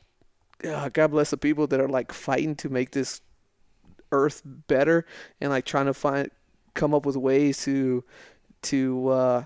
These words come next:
save the earth and, like, uh, minim-,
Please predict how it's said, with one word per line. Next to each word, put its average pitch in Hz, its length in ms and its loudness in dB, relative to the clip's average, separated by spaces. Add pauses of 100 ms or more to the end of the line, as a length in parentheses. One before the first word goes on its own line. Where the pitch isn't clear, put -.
save 143 540 0
the 147 160 0
earth 143 440 2
and, 127 300 -6
like, 127 320 -6 (920)
uh, 135 440 0
minim-, 135 440 -2